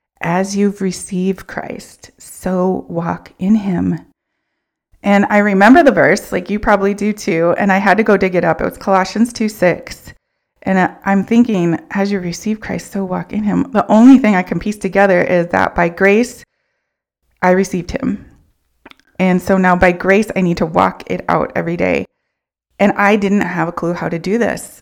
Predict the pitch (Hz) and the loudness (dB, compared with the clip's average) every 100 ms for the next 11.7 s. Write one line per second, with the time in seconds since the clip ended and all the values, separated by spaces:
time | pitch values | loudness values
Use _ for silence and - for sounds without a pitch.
0 | - 180 180 196 - - 196 208 240 220 | -14 -8 -6 -8 -12 -8 -6 -2 0 0
1 | 190 190 175 175 170 165 - 175 175 170 | 0 -2 -2 -2 0 -2 -2 -6 -2 -2
2 | 165 175 165 - - - - 185 190 208 | -2 -4 -4 -6 -14 -14 -4 -2 2 2
3 | 214 208 185 190 196 196 202 202 208 202 | 2 0 0 0 -2 2 2 2 -2 -4
4 | 180 185 180 180 175 175 - 180 180 175 | -2 -2 0 0 0 -2 -4 -2 -2 -4
5 | _ _ - 180 175 185 196 190 175 175 | _ _ -8 -6 -2 0 2 2 2 2
6 | 180 185 180 175 196 202 220 240 254 233 | 2 0 -2 -2 -2 0 0 0 2 2
7 | 214 202 175 - 180 - - 180 180 - | 2 2 0 0 -4 -4 0 0 -2 -6
8 | 170 175 175 - - - _ _ _ _ | -4 -2 -4 -6 -18 -20 _ _ _ _
9 | _ - 185 175 170 - _ _ - - | _ -4 0 2 0 -6 _ _ -8 -4
10 | 160 - 196 185 170 185 185 - 185 - | -4 -4 -8 -6 0 2 2 -2 -8 -8
11 | 180 175 - 175 - 175 190 | -10 -12 -8 -6 -4 -6 -10